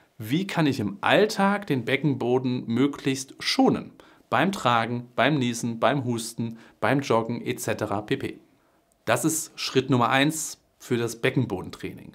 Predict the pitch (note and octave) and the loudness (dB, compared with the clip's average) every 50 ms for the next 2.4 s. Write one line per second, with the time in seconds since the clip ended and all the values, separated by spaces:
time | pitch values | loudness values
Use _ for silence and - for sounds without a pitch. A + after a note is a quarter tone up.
0 | _ _ - - - - C#3+ C#3+ - D3+ C3+ A#2+ G#2+ G2+ - - - A2+ A2+ C3 | _ _ -14 -8 -4 -2 -2 -2 0 0 0 0 0 -2 -4 -6 -2 2 4 4
1 | D3+ F#3 G#3+ A3+ - - - - - _ - A2 G2+ - - B2 C3 B2+ F#3 F3+ | 4 2 0 -2 -8 -12 -20 -20 -18 _ -8 -8 -8 -6 -4 -4 -2 2 2 2
2 | F3 E3+ F#3+ A3+ A3+ - - - | 2 2 0 -2 -2 -6 -10 -18